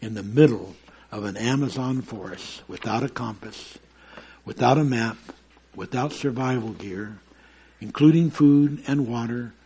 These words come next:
Such a situation could be considered near impossible by scientifically statistical odds to survive, especially if that is a person who has not been trained how to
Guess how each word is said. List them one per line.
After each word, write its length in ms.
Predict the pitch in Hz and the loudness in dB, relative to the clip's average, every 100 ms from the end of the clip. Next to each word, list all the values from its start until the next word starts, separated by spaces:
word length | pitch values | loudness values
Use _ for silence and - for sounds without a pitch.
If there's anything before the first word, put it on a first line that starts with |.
| _ - _ _ _ _ _ _ _ - | _ -20 _ _ _ _ _ _ _ -4
Such 300 | - 180 180 | 2 4 2
a 60 | |
situation 680 | - 151 139 135 123 - 123 | 0 -2 2 2 2 0 -2
could 240 | - 180 | 2 2
be 120 | 156 | 2
considered 680 | - 107 - 113 117 107 - | -4 -8 -4 -2 -2 -4 -4
near 240 | 123 131 139 | 2 2 2
impossible 1300 | 120 120 110 - _ _ - 156 - 110 87 92 87 - - - | 0 -2 -4 -10 _ _ -10 -8 -8 -10 -10 -14 -16 -20 -20 -12
by 180 | 107 104 | -8 -6
scientifically 1040 | - 127 123 120 - 110 110 104 104 101 - _ - _ | -4 -4 -2 -4 -6 -10 -10 -14 -14 -14 -20 _ -20 _
statistical 800 | - 117 - 135 - 120 - - - | -16 -14 -6 -6 -6 -10 -12 -10 -6
odds 400 | 117 117 104 - | -6 -6 -10 -14
to 120 | 101 | -14
survive, 580 | - 95 123 - - - _ - - - - | -14 -12 -10 -10 -14 -18 _ -20 -20 -12 -4
especially 680 | 127 - 165 170 - 131 117 | -4 -2 -2 -2 -2 -2 -4
if 160 | - | -6
that 240 | 123 107 117 | -6 -6 -10
is 160 | - | -12
a 20 | |
person 480 | - 117 107 - 104 - - - | -12 -12 -12 -14 -16 -18 -20 -10
who 140 | 123 117 | -2 -2
has 220 | 104 123 | -2 -4
not 220 | 131 - | -6 -6
been 220 | 123 101 | -10 -10
trained 600 | - 135 127 92 85 87 - _ _ _ _ _ _ _ _ - | -10 -6 -6 -6 -10 -16 -20 _ _ _ _ _ _ _ _ -12
how 220 | 127 131 | -6 -4
to 400 | 127 123 117 | -4 -2 -2